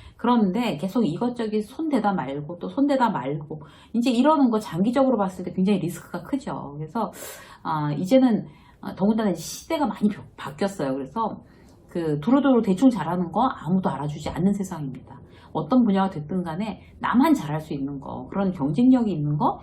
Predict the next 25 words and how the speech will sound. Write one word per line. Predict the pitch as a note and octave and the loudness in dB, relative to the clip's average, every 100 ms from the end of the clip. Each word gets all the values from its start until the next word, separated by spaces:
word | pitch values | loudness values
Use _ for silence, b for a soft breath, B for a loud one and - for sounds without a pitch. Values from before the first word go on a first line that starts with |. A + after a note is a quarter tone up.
| B B | B B
전문적인 | - D3+ A3 D4 E4 C4 | -2 4 6 6 6 4
분야를 | F3 F3 F3 | 4 0 -2
만드는 | C#3+ - F3 E3 | -4 -6 -6 -8
게 | D#3 | -8
대단히 | C#3+ D3+ D3+ | -8 -6 -4
중요하고요. | D3 - F3+ G3+ E3+ D#3+ G3+ B3 - - B B | -4 -4 -2 0 -2 -4 -4 -4 -4 -14 B B
이 | F#3 | -2
명함 | C#3+ D3 B3 D#4 | 2 4 4 2
자체도 | G#3 - G3+ | -2 -4 -8
별로 | - F3+ D#3 | -4 -2 2
의미가 | F#3 B3+ | 4 4
없는 | D#3+ C#3 F#3 | 2 -2 -4
것 | D#3+ | -6
같아요. | - - - - B B | -10 -14 -18 -20 B B
그 | A3 | 0
회사에서 | A#3 A#3 G#3+ | 2 0 0
무슨 | F#3+ D3+ B3 | -2 0 4
일을 | B3+ A3 | 6 4
했어요? | F#3 F3 F#3+ C#4 - b b b | -2 -4 -2 -4 -6 b b b
무슨 | - A3+ A#3+ F4+ C4+ - | 0 2 4 4 4 6
일을 | C4 G4+ G4 | 6 6 2
했느냐가 | F4 E4 B3+ G#3+ | 0 0 0 -2
굉장히 | E3+ D#3+ | -6 -8
중요한 | D3+ E3 D3+ C3+ | -10 -10 -8 -8
거죠. | - - | -12 -20